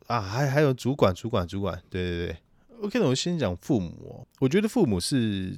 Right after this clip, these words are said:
最无解的一块，因为老实说，你如果用我的方式去，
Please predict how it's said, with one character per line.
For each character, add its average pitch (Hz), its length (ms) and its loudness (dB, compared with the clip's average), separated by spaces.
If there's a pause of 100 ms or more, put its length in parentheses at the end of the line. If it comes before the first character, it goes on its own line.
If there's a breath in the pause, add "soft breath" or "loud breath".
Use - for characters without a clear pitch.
最 110 320 2
无 98 160 -4
解 87 260 -4
的 82 140 -8
一 82 80 -8
块， - 560 -4 (240)
因 151 160 0
为 165 300 2 (1300 soft breath)
老 110 180 0
实 147 60 -2
说， 214 100 4
你 95 640 -2
如 117 140 -2
果 123 180 4
用 143 140 6
我 87 60 2
的 85 80 -10
方 104 240 -2
式 104 260 -4
去， - 540 -8